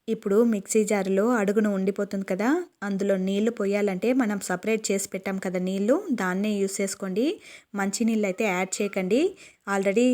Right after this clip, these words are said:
గిన్నెలో పెట్టున్నాం కదా సపరేట్ చేసి, ఆ నీళ్ళనే యాడ్ చేసుకుని మిక్సీ జార్లో కూడా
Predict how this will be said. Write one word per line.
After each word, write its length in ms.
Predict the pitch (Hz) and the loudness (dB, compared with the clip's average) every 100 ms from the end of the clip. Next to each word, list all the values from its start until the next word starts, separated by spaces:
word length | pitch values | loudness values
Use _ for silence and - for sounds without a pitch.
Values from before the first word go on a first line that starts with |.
| 208 | 2
గిన్నెలో 340 | 202 196 208 208 | 0 2 2 2
పెట్టున్నాం 460 | 190 196 202 196 | 0 -2 -4 -2
కదా 220 | 196 196 302 415 | -4 0 0 0
సపరేట్ 420 | 247 196 196 190 | -2 -2 -4 -2
చేసి, 300 | 190 185 277 415 - - | -2 -2 2 0 0 -6
ఆ 140 | 190 | -2
నీళ్ళనే 420 | 196 202 202 196 247 | -2 0 0 0 0
యాడ్ 260 | 190 180 175 | 0 -2 -2
చేసుకుని 380 | 196 - 220 294 | -4 -4 0 2
మిక్సీ 340 | 247 - 208 | 2 0 -2
జార్లో 360 | 196 196 185 175 | 0 0 0 0
కూడా 240 | 196 294 | 0 -2